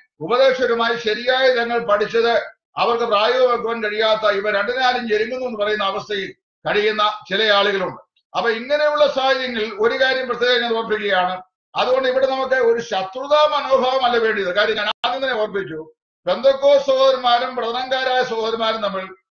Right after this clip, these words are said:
അടിസ്ഥാന വേദോപദേശങ്ങളിൽ യാതൊരു വിധമായ അഭിപ്രായ വ്യത്യാസങ്ങളില്ല. ചുരുക്കം ചില ആളുകൾ രക്ഷയുടെ ഭദ്രത എന്ന് പറയുന്ന വിഷയത്തെ സംബന്ധിച്ച് സംശയം പ്രകടിപ്പിക്കുന്നു എന്നുള്ളതല്ല. പിന്നെ ആകെയുള്ള അഭിപ്രായം അനയിക്കുന്നത് എന്ന് പറയുന്നത് കൃപാവരങ്ങളുടെ പ്രായോഗിക വിനിയോഗം സംബന്ധിച്ചും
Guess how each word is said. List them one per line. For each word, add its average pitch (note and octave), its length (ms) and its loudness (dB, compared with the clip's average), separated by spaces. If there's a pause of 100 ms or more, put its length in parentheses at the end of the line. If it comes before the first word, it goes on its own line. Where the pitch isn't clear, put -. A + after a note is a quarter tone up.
(140)
അടിസ്ഥാന C#4 720 0
വേദോപദേശങ്ങളിൽ B3 1040 0
യാതൊരു A3+ 300 0
വിധമായ A3 380 0
അഭിപ്രായ A3 440 0
വ്യത്യാസങ്ങളില്ല. G3+ 960 -2 (240)
ചുരുക്കം B3+ 520 -2
ചില A#3+ 240 2
ആളുകൾ G#3 480 0 (360)
രക്ഷയുടെ B3 420 0
ഭദ്രത A#3 380 0
എന്ന് A3+ 140 0
പറയുന്ന G#3+ 260 -2
വിഷയത്തെ G#3+ 400 -4
സംബന്ധിച്ച് G3+ 460 -8
സംശയം A#3+ 460 0
പ്രകടിപ്പിക്കുന്നു G#3 540 -4
എന്നുള്ളതല്ല. G3 840 0 (360)
പിന്നെ A#3 180 -2
ആകെയുള്ള C4+ 540 2
അഭിപ്രായം C4 540 2
അനയിക്കുന്നത് B3+ 500 -2
എന്ന് A#3 120 -6
പറയുന്നത് G3 440 0 (440)
കൃപാവരങ്ങളുടെ B3+ 840 2
പ്രായോഗിക A#3+ 720 0
വിനിയോഗം A#3 640 0
സംബന്ധിച്ചും G#3 640 -8